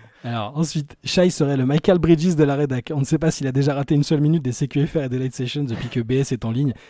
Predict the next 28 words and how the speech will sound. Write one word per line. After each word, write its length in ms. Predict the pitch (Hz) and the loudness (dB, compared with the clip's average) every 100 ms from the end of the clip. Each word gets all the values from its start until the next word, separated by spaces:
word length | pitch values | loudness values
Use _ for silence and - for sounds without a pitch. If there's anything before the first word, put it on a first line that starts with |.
| - | -14
Et 80 | 120 | -8
quelle 160 | - 156 | -6 0
que 120 | 160 | 0
soit 160 | 170 | 2
l'émission, 340 | 147 139 131 175 | 2 2 0 0
on 60 | 123 | 0
est 120 | - | -2
assuré 280 | 127 147 139 | -2 -2 -2
qu'il 160 | 117 | -8
fera 140 | - 107 | -8 -8
le 60 | |
taf. 320 | - 135 - - - - _ - | -6 -6 -6 -16 -20 -20 _ -8
Qu'il 140 | 139 | -2
en 40 | 143 | 0
soit 160 | 165 | 0
la 140 | 143 139 | 0 -2
star, 240 | - 160 | -2 -2
lors, 200 | 127 127 | -4 -4
comme 160 | - 143 | -2 0
lors 100 | 147 | 0
de 80 | 131 | 0
ses 160 | - | -2
duos 140 | 131 156 | 2 2
avec 100 | 123 | 2
Benjamin, 480 | 131 123 131 143 151 | 0 0 0 0 0
tel 260 | 113 117 - | -4 -8 -6
M 200 | 131 | -4
B, 60 | 131 | -2